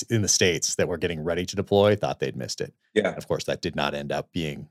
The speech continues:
Speaker 1: and some guys just like, just like you looking for, "How am I gonna get to this thing?"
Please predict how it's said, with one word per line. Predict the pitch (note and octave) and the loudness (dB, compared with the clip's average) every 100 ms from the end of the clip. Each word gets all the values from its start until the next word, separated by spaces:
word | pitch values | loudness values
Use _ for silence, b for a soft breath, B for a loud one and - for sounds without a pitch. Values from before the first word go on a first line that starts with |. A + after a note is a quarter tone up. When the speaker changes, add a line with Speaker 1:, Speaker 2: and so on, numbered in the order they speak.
| - | -10
Speaker 1:
and | F#2 F2+ | -2 4
some | D#3+ | 8
guys | C3+ - | 8 8
just | B2+ A#2+ | 6 8
like, | A2 G2+ | 6 6
just | A#2+ A2+ | 4 8
like | G#2+ - | 6 8
you | - | 8
looking | A#2 A2 A2 | 8 6 4
for, | G#2+ | 4
"How | F#2 A#2 | 6 8
am | B2 | 8
I | |
gonna | A2+ | 8
get | A2 A#2+ | 8 8
to | A2 | 6
this | A2 | 4
thing?" | - A2 | 8 6